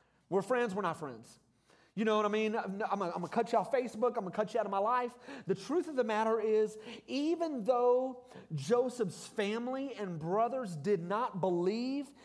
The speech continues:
in the dream, they still benefit, benefited from it.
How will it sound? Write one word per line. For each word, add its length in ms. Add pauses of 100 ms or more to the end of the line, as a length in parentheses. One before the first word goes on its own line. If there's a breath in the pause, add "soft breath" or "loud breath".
(180 loud breath)
in 180
the 100
dream, 440
they 140
still 300
benefit, 420 (240)
benefited 500
from 220
it. 80